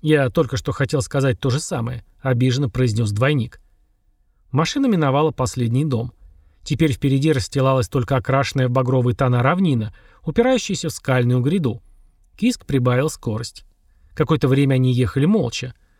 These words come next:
Аника на заднем сиденье расстегнула сумку и, сняв жёлтый сарафан, переоделась в узкие чёрные брюки, спортивную майку, короткую просторную ветровку и лёгкие кроссовки. Глядя в зеркало заднего вида, Киск заметил, что в карман ветровки она сунула маленький плоский пистолет.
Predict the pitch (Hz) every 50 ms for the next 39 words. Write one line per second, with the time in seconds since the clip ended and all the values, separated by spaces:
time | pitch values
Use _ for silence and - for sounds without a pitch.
0 | _ _ _ _ - - 233 262 254 233 - 214 202 185 170 160 175 160 151 147
1 | 131 - - 160 147 147 190 220 202 160 139 117 - - - 147 131 143 143 135
2 | 135 131 - - 247 240 220 - - 147 113 - 160 156 143 123 127 143 147 131
3 | - 139 120 - - 139 147 143 - - 220 214 180 - 156 139 139 131 135 151
4 | 151 147 - - 131 147 160 - - - 139 - - 160 151 147 147 160 170 175
5 | 190 196 135 104 - 127 120 - - - - - - - - - 233 233 - 247
6 | 233 175 160 143 131 135 160 196 220 214 - 156 117 - 143 143 151 131 - -
7 | 139 127 - 139 139 123 - - 147 135 135 135 135 131 139 139 - 190 254 254
8 | - - - 147 131 131 127 113 - - 120 - - 180 214 - - - - -
9 | - - 123 117 - - _ _ _ _ _ _ _ _ _ _ _ - 139 139
10 | 143 143 135 131 131 123 127 143 143 123 - - 135 127 120 131 139 127 123 131
11 | 139 147 160 208 240 202 208 180 - 214 233 208 175 - 185 196 190 175 160 156
12 | 143 - 151 131 - - 139 - - 151 143 147 151 147 139 139 139 131 - 185
13 | 226 226 - - 175 151 147 131 - - 165 151 139 135 135 131 131 143 156 175
14 | 180 - - 185 - - 120 117 113 - - 127 98 - 113 - - 180 196 180
15 | 127 -